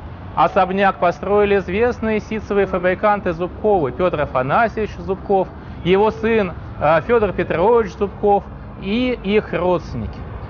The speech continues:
Второго июля тысяча восемьсот шестьдесят третьего года здесь, в особняке,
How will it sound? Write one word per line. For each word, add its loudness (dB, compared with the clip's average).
Второго 6
июля 0
тысяча -4
восемьсот -2
шестьдесят 2
третьего 2
года 4
здесь, -4
в -4
особняке, 0